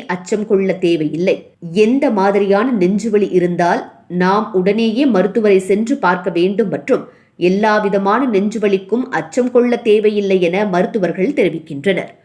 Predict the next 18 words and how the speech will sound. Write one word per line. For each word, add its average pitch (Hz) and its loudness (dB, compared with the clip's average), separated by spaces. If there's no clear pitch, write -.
ஒருவேளை 180 4
வாயு 202 0
நெஞ்செரிச்சல் 185 0
அல்லது 175 2
அமிலத்தன்மை 202 0
இருக்குமே 185 2
ஆனால் 165 0
நெஞ்சில் 208 2
திடீரென 226 -2
குத்து 220 -4
போன்று 208 2
வலி 175 2
தோன்றலாம். 151 0
இந்த 196 0
வலியானது 180 0
சில 185 0
நிமிடங்கள் 190 0
நீடிக்கும். 160 -2